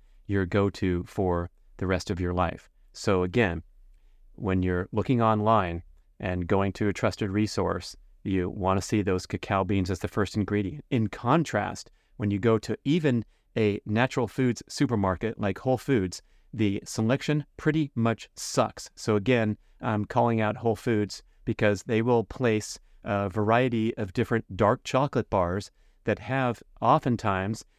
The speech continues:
airy-fairy titles and sort of an aura of sustainability or, uh, enlightened consciousness about the processing methods, but you look on the label and you will see beginning ingredients such as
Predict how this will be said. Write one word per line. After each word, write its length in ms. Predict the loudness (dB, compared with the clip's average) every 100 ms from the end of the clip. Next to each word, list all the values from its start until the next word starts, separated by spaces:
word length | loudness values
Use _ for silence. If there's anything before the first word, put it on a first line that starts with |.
| _ -2
airy-fairy 680 | 2 2 0 0 2 2 2
titles 640 | -2 -2 2 2 0 -2 -2
and 280 | 0 0 -2 _ _
sort 220 | -2 0
of 80 | 0
an 120 | -2 -2
aura 460 | 0 2 2 0 -2
of 200 | 0 -2
sustainability 1080 | -2 -6 -2 0 0 0 0 2 2 0 -2 _ _ -4
or, 380 | 0 2 0 -4 _ -6
uh, 340 | -4 -2 -4 -8 -14 _ _ _ _ _ _
enlightened 640 | 0 2 4 2 2 -2 -2
consciousness 760 | 0 0 0 -2 0 -2 -4 -16 _ -8
about 280 | -4 -2 -2
the 60 | -2
processing 520 | -2 -2 -2 0 0
methods, 400 | 0 0 -4 -6 _ _
but 160 | -2 0
you 160 | 0
look 240 | 0 -2 -4 -2
on 220 | 0 0
the 80 | 0
label 480 | 0 2 2 0 -2
and 120 | -2
you 120 | -2
will 120 | -2 -4
see 460 | 0 2 2 0 _ _ -4
beginning 440 | 0 2 2 2
ingredients 680 | 2 2 2 4 2 0 -4
such 460 | -14 -6 -2 0 0
as 440 | 0 0 -2 -4